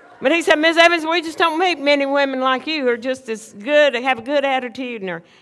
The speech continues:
happy like you are." And I said, "Well, I am happy.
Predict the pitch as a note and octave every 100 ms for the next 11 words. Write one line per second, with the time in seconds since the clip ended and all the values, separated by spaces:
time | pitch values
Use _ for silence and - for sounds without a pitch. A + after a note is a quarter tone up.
0 | _ D#4 D4 C4 E3+ A#2 E3+ G3 G3 A3+
1 | A3 G#3+ D3+ F#2 - _ _ _ _ _
2 | _ - G3 G#3+ G#3 G#3 G#3 D#4 G4+ G#4
3 | - D#3+ C3 - - - -